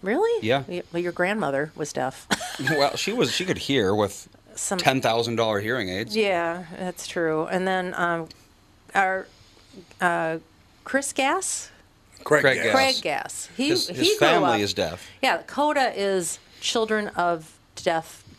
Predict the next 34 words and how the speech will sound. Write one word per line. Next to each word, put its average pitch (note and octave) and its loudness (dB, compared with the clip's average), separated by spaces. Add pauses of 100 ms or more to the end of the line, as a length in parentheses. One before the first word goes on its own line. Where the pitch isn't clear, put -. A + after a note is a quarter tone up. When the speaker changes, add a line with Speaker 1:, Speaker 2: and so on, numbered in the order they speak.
(160)
Speaker 1:
deaf G#3 0
adults. D#3+ -4
Speaker 2:
Yes. F#2+ -4 (240)
Speaker 1:
That's F3 2
Speaker 3:
Yes. - -6
Speaker 1:
what F#3+ -2
it D#3+ -10
stands D3 -4
for. - -10 (160)
Speaker 2:
But D3 4
yeah, C3+ 6
Speaker 3:
Right. A#2 -2
Speaker 2:
like, A#2 2
an A#2+ 2
actual, A#2 4
like, G2 0
completely A2+ -2
deaf F#2+ -4
person, A#2+ -4
I've F#2+ -10
never G2 -6
met F#2+ -6
one. F2 -8 (280)
Speaker 1:
Yeah, E4 -2
'cause G3 0
he's B3+ -2
talked G#3 -2
about D#3 0
that D3 -2
being C#3+ -6
a D3 -6
child C3+ 0
of C3+ -12 (280)
deaf C3+ -2